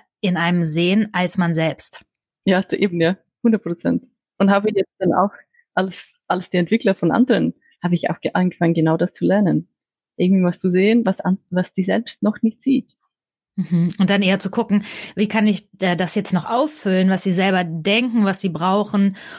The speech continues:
Speaker 1: um in diese Rolle oder in diese Herausforderung zu wachsen.
Speaker 2: Ja.
Speaker 1: Hast du dich dann besonders darauf vorbereitet oder hast du dann auch gesagt, so, „Boah, ich starte jetzt einfach mal“?
Speaker 2: Hm. Ich habe Verschiedenes in meine Vorbereitung gemacht. Ich habe mir dann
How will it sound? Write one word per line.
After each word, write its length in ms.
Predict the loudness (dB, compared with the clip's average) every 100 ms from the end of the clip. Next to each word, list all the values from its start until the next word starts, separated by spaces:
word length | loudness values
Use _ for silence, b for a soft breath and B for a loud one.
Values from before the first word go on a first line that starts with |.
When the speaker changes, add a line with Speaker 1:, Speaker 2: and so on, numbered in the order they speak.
| B
Speaker 1:
um 180 | 0 2
in 80 | 2
diese 480 | 0 0 0 0
Rolle 560 | -2 -2 0 2 2 0
oder 160 | 0 -2
in 80 | -2
diese 160 | -2
Herausforderung 640 | -2 -2 -2 -2 -2 -2 -2
zu 140 | -4
wachsen. 500 | -4 -6 -6 -6 -8 _ _ _ _ _ _
Speaker 2:
Ja. 220 | -2 0 -2 -8 _ _
Speaker 1:
Hast 100 | -2
du 40 | 0
dich 100 | 2
dann 120 | 2
besonders 340 | 2 2 0
darauf 180 | -2 -6
vorbereitet 680 | -2 0 0 0 0 0 -2
oder 180 | 0 0
hast 180 | -2
du 60 | 0
dann 160 | 0 2
auch 180 | 0
gesagt, 300 | 0 0 0
so, 100 | 0 0
„Boah, 200 | 0 0
ich 80 |
starte 340 | -2 -2 -2 -2
jetzt 220 | -4 -4
einfach 300 | -6 -6 -4
mal“? 340 | -2 -2 -6 -10 _ _ _ _ _ _ _ 2
Speaker 2:
Hm. 320 | 2 2 -6 _ _ _ _ _ _ _ _ _ _ _
Ich 380 | 0 0 0 0
habe 680 | 0 2 2 2 4 2 -2 _ _ _ _ _ _ _
Verschiedenes 520 | -4 -2 2 0 0
in 80 | 0
meine 200 | 2 0
Vorbereitung 440 | 0 -2 0 -2 0
gemacht. 360 | 0 0 -2 -8
Ich 160 | -4
habe 140 | -2 0
mir 140 | -2
dann 480 | 0 0 2 0